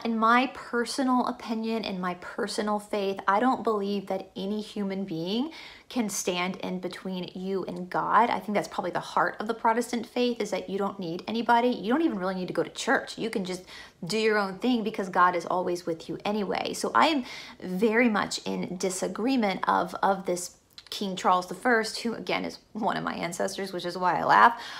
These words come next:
uh, being any, any, sp-, any more special than any one of us.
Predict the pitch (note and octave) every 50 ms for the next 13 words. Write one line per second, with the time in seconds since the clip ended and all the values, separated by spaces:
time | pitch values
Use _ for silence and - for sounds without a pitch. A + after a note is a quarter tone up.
0 | - - - - G#3 G3 F3 E3+ G#3 - A3+ A#3+ A#3 A3+ G3 - - - B3+ D#4
1 | F4+ F4+ E4+ - - - - - D#4+ F4+ F4 C#4 A#3 - - - - - - -
2 | - - - - - C4 E4+ E4+ D#4+ C#4 A#3+ A#3+ - - - G#3+ G3 - - -
3 | F#3+ D3 C3+ B2+ - - - - - B3 G#3 - - G#3 G#3+ G#3 G#3 G3 - -
4 | - F#3 F#3+ F#3+ F#3+ F#3 F#3 F3+ F#3+ F#3+ - - - - -